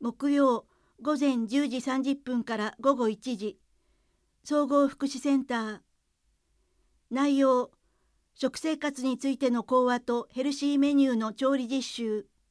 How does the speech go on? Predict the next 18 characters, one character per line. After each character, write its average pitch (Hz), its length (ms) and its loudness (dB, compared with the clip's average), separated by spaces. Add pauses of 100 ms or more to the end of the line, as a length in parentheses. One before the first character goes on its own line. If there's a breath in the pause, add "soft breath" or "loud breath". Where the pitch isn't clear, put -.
(1000)
対 277 180 0
象 285 220 2
と 277 120 2
定 269 220 0
員。 247 360 -2 (1120)
市 302 180 0
内 285 240 2
在 240 240 0
住 247 200 -2
の 233 200 0
十 269 180 -2
八 277 160 -4
歳 285 380 -2
以 - 20 -4
上 269 220 0
の 240 100 -2
方 233 260 -6
で、 220 200 -4